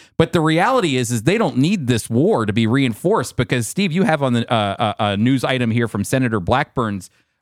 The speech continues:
office, I believe, uh, who is the senator from, uh, from Tennessee, uh, talking about, um, it's a U N Watch fact check.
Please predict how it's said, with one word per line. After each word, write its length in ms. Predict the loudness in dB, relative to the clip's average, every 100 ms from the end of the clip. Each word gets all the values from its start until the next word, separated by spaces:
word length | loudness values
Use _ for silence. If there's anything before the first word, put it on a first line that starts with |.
| 0
office, 400 | 0 2 0 -2
I 120 | 0 0
believe, 500 | 0 0 0 -2 0
uh, 440 | 0 0 0 -2
who 220 | 0 0
is 260 | 0 -2 -2
the 100 | -4
senator 420 | -2 0 0 -2
from, 480 | -2 -2 0 0 -2 -6 _ _
uh, 220 | -2 0 0
from 240 | -2 -2
Tennessee, 760 | 0 0 -2 -2 0 0 -2 -6 -16 -4
uh, 140 | -2 0
talking 400 | 0 -2 -2 -2
about, 440 | 0 0 0 -2 -2
um, 360 | 0 0 -2 -4
it's 160 | -2
a 40 | 0
U 240 | 2 2
N 180 | 2 0
Watch 400 | 0 0 -2 -6
fact 420 | -2 -2 -2 -4 -4
check. 340 | -2 -2